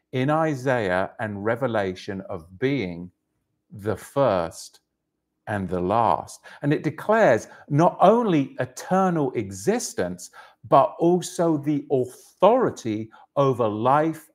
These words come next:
and death. And the emphasis is divinity. Now, when I made this connection before a Jehovah's Witness, of course, there was no reply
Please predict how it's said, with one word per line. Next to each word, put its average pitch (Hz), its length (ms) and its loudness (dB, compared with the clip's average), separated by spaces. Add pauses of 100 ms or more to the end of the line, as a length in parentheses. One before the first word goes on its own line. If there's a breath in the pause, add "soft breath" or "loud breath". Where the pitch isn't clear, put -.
and 131 280 -6
death. 117 460 0
And 127 180 -4
the 131 240 -4
emphasis 156 840 -4 (560 loud breath)
is 202 340 4
divinity. 254 920 2 (540)
Now, 92 200 -4
when 107 160 -4
I 135 120 2
made 147 360 0
this 104 200 -6
connection - 580 -10
before 107 480 -2
a 95 40 -4
Jehovah's 101 560 -4
Witness, 113 460 -6
of 123 160 -8
course, 165 340 0 (520 soft breath)
there 165 280 2
was 165 240 0
no 147 380 6
reply 95 640 -4